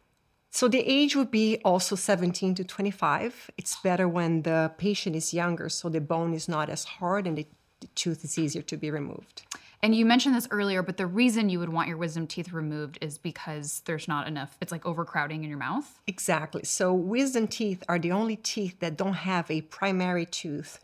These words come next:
Speaker 1: to guide the eruption. So
Speaker 2: Okay.
Speaker 1: they don't have any teeth that comes before them. So they are usually impacted. They don't have enough room, and the jaw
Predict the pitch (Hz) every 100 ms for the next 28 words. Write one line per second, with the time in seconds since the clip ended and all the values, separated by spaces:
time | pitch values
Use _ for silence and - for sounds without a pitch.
0 | - - 151 170 170 170 170 - _ _
1 | 143 170 - 165 160 - - - 147 _
2 | _ _ 180 170 165 190 185 160 185 170
3 | 165 165 160 - - - 214 185 - -
4 | 160 - 156 - 170 - - - 185 -
5 | - - 190 185 190 202 - 226 240 240
6 | 220 185 185 190 175 - 139 160 165 170
7 | 175 165 160 160 165 - 175 160 151 160
8 | - 160 160 - 180 160 156